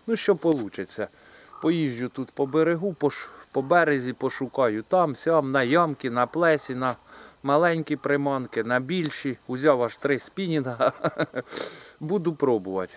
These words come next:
бо щось у нас пару раз вдома в себе виходив, щось зовсім слабенько. Ну, вирішив проїхатися трошки, трошки нижче по течії,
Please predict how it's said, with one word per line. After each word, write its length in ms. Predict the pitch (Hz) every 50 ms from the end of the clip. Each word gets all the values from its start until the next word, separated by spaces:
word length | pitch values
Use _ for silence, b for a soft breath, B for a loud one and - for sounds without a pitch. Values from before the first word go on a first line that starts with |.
| -
бо 260 | 110 120 147 151 127 - -
щось 400 | - - 180 175 143 - - 147
у 40 |
нас 320 | 143 143 135 123 - - -
пару 300 | - 156 147 143 143 139
раз 280 | 135 135 131 120 107 101
вдома 320 | 113 139 131 120 120 113
в 80 | 104 -
себе 300 | - 127 117 113 120 123
виходив, 580 | 135 151 151 - 208 214 202 170 175 156 139 - B B B B B B B B B B B
щось 240 | - - 147 143 127
зовсім 520 | 113 113 139 156 143 120 - - 131 123 -
слабенько. 720 | - - 127 123 104 95 98 92 85 85 85 - 90 - - _
Ну, 200 | - 165 190 180 - _
вирішив 560 | - 123 135 151 151 139 135 - - 135 123 104
проїхатися 760 | - - 127 131 131 139 127 - - 120 - - - 117 107 - _ _ -
трошки, 460 | - 123 127 120 - - - 123 110 _ B B B B B B B B B B B
трошки 460 | - - 170 175 156 - - 160 156 135
нижче 520 | 131 123 117 104 - - - - 107 98 B B B B B B B B B -
по 120 | - 120
течії, 640 | - - 127 113 - - 160 175 196 208 208 185